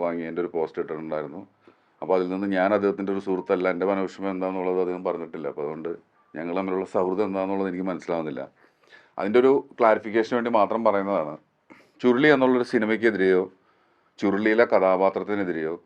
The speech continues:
ഒന്നും ഞാൻ എതിരല്ല. കാരണം എന്നെ സംബന്ധിച്ച് എൻ്റെ ഒരു കൾട്ട് ക്യാരക്ടർ തന്നെയാണ് ചുരുളി എന്നുള്ള സിനിമയിലെ അഭിനയം. ഇത് വേറൊരു ടെക്സ്റ്റിൽ സംഭവിച്ചിട്ടുള്ള ഒരു കാര്യമാണ്. കാരണം ഞാൻ ആ സിനിമയിൽ അഭിനയിക്കുന്നതെന്ന് പറഞ്ഞു കഴിഞ്ഞാൽ ജോസഫ് പൊറിഞ്ചു എന്നുള്ള സിനിമകൾ കഴിഞ്ഞിട്ട്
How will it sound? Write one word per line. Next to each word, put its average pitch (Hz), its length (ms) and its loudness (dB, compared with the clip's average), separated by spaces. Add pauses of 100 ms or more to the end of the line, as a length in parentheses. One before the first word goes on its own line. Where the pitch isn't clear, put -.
(640)
ഒന്നും 98 360 -8 (100)
ഞാൻ 90 200 -4
എതിരല്ല. 76 320 -8 (100)
കാരണം 80 220 -4
എന്നെ 87 200 -6
സംബന്ധിച്ച് 101 360 -6
എൻ്റെ 98 160 -4
ഒരു 95 140 -8
കൾട്ട് 92 380 -2
ക്യാരക്ടർ 90 380 0
തന്നെയാണ് 85 340 -4 (580)
ചുരുളി 85 340 -4
എന്നുള്ള 85 320 -4
സിനിമയിലെ 82 360 -4
അഭിനയം. 71 300 -10 (500)
ഇത് 107 100 -4 (120)
വേറൊരു 120 500 8 (320)
ടെക്സ്റ്റിൽ 113 360 -4 (100)
സംഭവിച്ചിട്ടുള്ള 92 520 -2
ഒരു 80 100 -8
കാര്യമാണ്. 71 340 -8 (100)
കാരണം 92 280 -4 (640)
ഞാൻ 104 320 2
ആ - 20 8 (120)
സിനിമയിൽ 98 380 0 (240)
അഭിനയിക്കുന്നതെന്ന് 95 640 -4
പറഞ്ഞു 87 180 -4
കഴിഞ്ഞാൽ 92 260 -6
ജോസഫ് 85 400 -4 (100)
പൊറിഞ്ചു 92 340 -2
എന്നുള്ള 90 280 -2
സിനിമകൾ 87 320 -4 (100)
കഴിഞ്ഞിട്ട് 85 340 -6